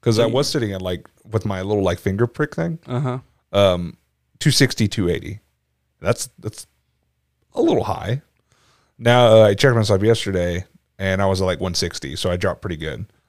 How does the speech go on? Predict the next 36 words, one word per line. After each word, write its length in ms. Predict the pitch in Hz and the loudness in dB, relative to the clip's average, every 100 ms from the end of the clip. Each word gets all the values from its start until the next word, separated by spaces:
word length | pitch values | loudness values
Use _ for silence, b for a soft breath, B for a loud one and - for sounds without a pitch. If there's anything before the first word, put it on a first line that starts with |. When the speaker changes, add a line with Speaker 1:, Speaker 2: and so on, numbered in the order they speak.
| _ | _
Speaker 1:
And 120 | 107 | 0
I 60 | 101 | 2
think 120 | 113 | 4
it's 80 | 101 | 2
just 160 | 101 - | 0 0
the 60 | |
medicines 460 | 87 85 85 85 85 | -2 -4 -4 -6 -8
that 80 | 78 | -8
I've 100 | 80 | -8
been 100 | 76 | -10
taking, 480 | 80 78 82 76 - _ _ _ _ _ _ | -12 -12 -14 -16 -18 _ _ _ _ _ _
uh, 220 | - 82 71 | -6 -6 -6
been 140 | 85 | -8
helping 320 | 87 80 73 | -10 -10 -12
out. 240 | 76 71 - _ _ _ _ _ _ | -12 -12 -14 _ _ _ _ _ _
They 80 | - | -2
gave 100 | 131 | 2
Speaker 2:
Yeah. 60 | 127 | 2
Speaker 1:
me 60 | 139 | 0
one. 260 | 110 131 | -4 -6
They 80 | 123 | -2
gave 140 | 117 | 0
me 80 | 131 | 2
a 40 | 104 | 0
new 140 | 98 | 0
one. 200 | 120 127 | 0 -2
I 60 | 101 | -6
have 100 | 107 | -8
to. 160 | 101 - _ _ | -8 -10 _ _
It's, 180 | 110 92 80 | -12 -12 -6
you 140 | 101 | -4
inject 280 | 92 98 92 | -2 -4 -4
it 40 | 98 | -8
into 160 | 90 | -6
your 100 | 90 | -8
belly. 360 | 82 82 101 | -8 -8 -8